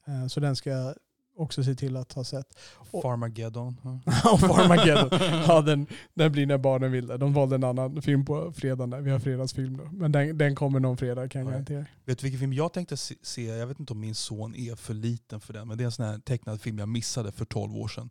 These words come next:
Speaker 1: Ja, berätta.
Speaker 2: Wall-E.
Speaker 1: Ja, jag har inte heller sett den.
Speaker 2: Nej.
Speaker 1: Ja, men jag undrar, alltså,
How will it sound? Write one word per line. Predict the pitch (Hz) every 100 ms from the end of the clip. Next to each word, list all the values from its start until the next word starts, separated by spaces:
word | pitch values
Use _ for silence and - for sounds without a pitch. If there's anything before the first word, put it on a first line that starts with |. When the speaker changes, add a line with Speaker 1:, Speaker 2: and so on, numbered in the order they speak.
| -
Speaker 1:
Ja, |
berätta. | 107 143 156 123 _ _ 113
Speaker 2:
Wall-E. | 143 160 147 117 110 _ _ _ - - - -
Speaker 1:
Ja, | -
jag | -
har | 131
inte | 135
heller | - 196
sett | 175 165 -
den. | 92
Speaker 2:
Nej. | 107 104 104 _ _ _ _
Speaker 1:
Ja, | 147
men | 143
jag | 151 - 208
undrar, | 190 190 214 - _ _ _
alltså, | 160 165 160